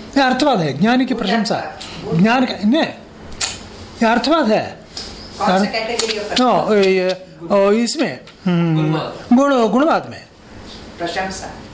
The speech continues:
Speaker 1: प्रशंसा, प्रशंसा में आ जाता है, है ना? अभी यहाँ पर ऐसा प्रशंसा ऐसा भी नहीं है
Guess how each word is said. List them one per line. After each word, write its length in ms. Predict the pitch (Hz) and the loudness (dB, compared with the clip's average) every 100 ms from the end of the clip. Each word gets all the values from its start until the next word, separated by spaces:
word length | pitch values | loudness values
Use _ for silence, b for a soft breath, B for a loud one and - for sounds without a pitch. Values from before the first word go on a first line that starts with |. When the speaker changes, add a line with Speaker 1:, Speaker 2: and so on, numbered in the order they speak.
| - | 0
Speaker 1:
प्रशंसा, 600 | 208 302 240 147 - - - - - - - - - - - - - - - - - - - - | 2 2 0 -2 -8 -16 -20 -20 -20 -18 -18 -18 -18 -18 -18 -18 -18 -18 -18 -18 -18 -18 -18 -2
प्रशंसा 420 | 208 208 277 220 | 0 2 2 0
में 140 | 180 127 | -2 -4
आ 20 | |
जाता 260 | 110 104 - | -6 -10 -12
है, 60 | - - - - - - - - | -16 -18 -18 -18 -18 -18 -14 -4
है 80 | 202 | 0
ना? 240 | 277 247 - - B B B B B B B B 254 | 0 -2 -10 -16 B B B B B B B B 2
अभी 140 | 330 | 4
यहाँ 340 | 285 226 302 330 | 4 2 2 0
पर 500 | 226 185 - - - - - - - - - - - - - - - 220 | 0 2 0 -2 -20 -20 -20 -20 -20 -18 -16 -16 -18 -18 -18 -16 -2 2
ऐसा 160 | 269 | 2
प्रशंसा 760 | - 202 196 285 294 269 269 269 | 2 2 2 2 2 2 2 0
ऐसा 200 | 254 269 | 0 -2
भी 160 | 269 269 | 0 2
नहीं 200 | 196 156 | 0 -2
है 260 | 123 - | -8 -12